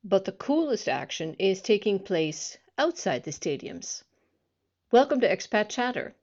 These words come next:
This is Brenda Arnold. I don't like sports, and I don't care that the Germans were eliminated early on at the World Cup. I'm far more interested in everything happening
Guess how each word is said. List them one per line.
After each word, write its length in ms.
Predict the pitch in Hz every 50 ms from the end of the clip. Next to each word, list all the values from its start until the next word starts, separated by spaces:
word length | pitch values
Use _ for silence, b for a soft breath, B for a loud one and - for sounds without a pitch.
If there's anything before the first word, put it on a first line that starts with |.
| _ -
This 200 | 190 202 202 -
is 120 | 196 185
Brenda 300 | - 185 175 175 165 180
Arnold. 500 | - - 147 143 135 - - - - - _ _ _ _ _ _ _ _ _ _ _ _ _ b b b b b b b b b _
I 160 | 240 254 294
don't 260 | 247 - 214 202 208 -
like 220 | 156 160 160 -
sports, 720 | - - - 180 170 151 123 - - - - - - - - _
and 180 | - 190 190 190
I 160 | 190 196 214
don't 320 | 196 196 220 247 262 262 -
care 480 | - 202 208 214 160 123 82 85 170 170
that 180 | 185 175 170 -
the 100 | 185 175
Germans 540 | 151 170 196 202 208 190 165 147 143 -
were 160 | 170 170 170 -
eliminated 760 | 156 160 180 208 233 247 202 160 139 131 131 143 147 143 - -
early 380 | 226 240 240 233 220 202 196
on 340 | 214 240 220 156 127 - -
at 140 | - 170 -
the 100 | 175 160
World 280 | 147 156 143 151 -
Cup. 280 | - 175 147 - - - _ b b b b b b b b b b b b
I'm 240 | - 220 233 233 214
far 260 | - - 208 254 302
more 200 | 285 240 170 -
interested 520 | 143 160 - - 156 - - 160 160 - -
in 180 | - 190 190 -
everything 540 | - 196 220 254 247 240 - 262 254 254
happening 640 | 233 214 185 160 160 160 - 165 151 147 151 156 156